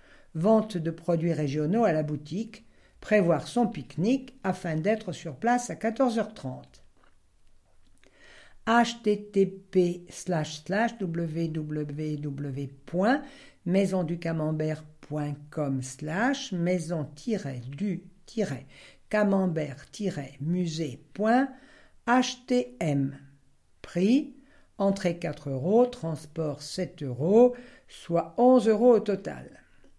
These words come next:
Samedi vingt-deux octobre deux mille seize, journée à Paris. Croisière sur la Seine en bateau-mouche afin de découvrir Paris autrement,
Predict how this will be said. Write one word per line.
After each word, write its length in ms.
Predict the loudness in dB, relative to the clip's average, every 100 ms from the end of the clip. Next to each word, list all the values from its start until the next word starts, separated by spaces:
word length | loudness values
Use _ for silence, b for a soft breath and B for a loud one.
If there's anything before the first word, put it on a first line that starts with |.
| _ b b b b
Samedi 720 | -4 2 6 6 4 2 2 2
vingt-deux 500 | 2 2 2 0 -2
octobre 560 | -6 -2 2 2 0
deux 160 | -2 -2
mille 200 | -2 -4
seize, 640 | -6 -2 2 4 2 0 -4
journée 500 | -4 -2 0 2 2
à 100 | 0
Paris. 640 | 2 2 2 -4 -8 -20 b b b b b b _
Croisière 440 | 2 4 4 0
sur 160 | -2 -2
la 160 | -2
Seine 280 | -2 0 0
en 120 | 0
bateau-mouche 640 | -2 -2 -2 0 0 0 -2
afin 300 | -4 -2 -2
de 120 | -2
découvrir 560 | -4 -4 -2 -2 -2
Paris 380 | -4 -4 0 0
autrement, 680 | -2 -4 -4 -2 0 -2 -4